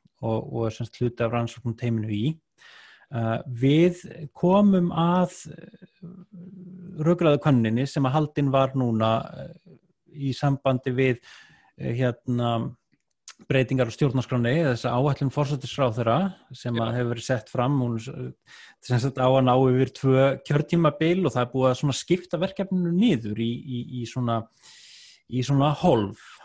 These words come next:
Speaker 1: og ákveðnir hlutir eiga að nást fram. Og ég held að við höfum alveg tíma til þess að halda borgarþing sem að fjalli um þessi atriði sem að á að ná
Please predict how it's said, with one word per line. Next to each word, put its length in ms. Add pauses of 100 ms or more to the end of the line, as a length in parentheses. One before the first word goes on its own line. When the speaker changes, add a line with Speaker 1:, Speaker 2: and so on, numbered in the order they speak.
(400)
Speaker 1:
og 160
ákveðnir 260
hlutir 320
eiga 140
að 80
nást 180
fram. 300 (420)
Og 80
ég 400
held 400
að 160
við 160
höfum 160
alveg 480
tíma 440
til 120
þess 160
að 140
halda 500 (320)
borgarþing 640 (500)
sem 240
að 140
fjalli 720 (100)
um 320 (480)
þessi 320
atriði 640
sem 160
að 160
á 80
að 240
ná 100